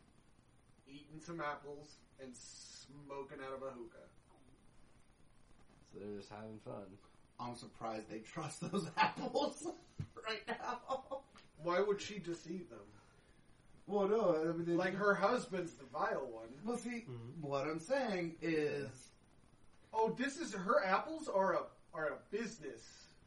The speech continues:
Speaker 3: Well, what I'm
Speaker 2: Yeah.
Speaker 3: saying, though, is I was eating apples with them.
Speaker 1: Mm-hmm.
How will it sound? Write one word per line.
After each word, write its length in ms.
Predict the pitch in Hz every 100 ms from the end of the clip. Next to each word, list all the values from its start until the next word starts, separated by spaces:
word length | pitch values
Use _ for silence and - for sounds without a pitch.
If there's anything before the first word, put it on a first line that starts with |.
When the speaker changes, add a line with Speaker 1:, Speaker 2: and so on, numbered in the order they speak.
| - 208
Speaker 3:
Well, 140 | 196
what 240 | 175 190
I'm 120 | 175 147
Speaker 2:
Yeah. 40 | -
Speaker 3:
saying, 300 | 147 147 170 170
though, 340 | 175 185 196 - -
is 160 | 170 165
I 100 | 160
was 200 | 151 147 180
eating 360 | 214 226 196 175
apples 440 | 196 214 208 175
with 220 | 165 160
them. 460 | 156 135 123 113 117
Speaker 1:
Mm-hmm. 240 | 175 165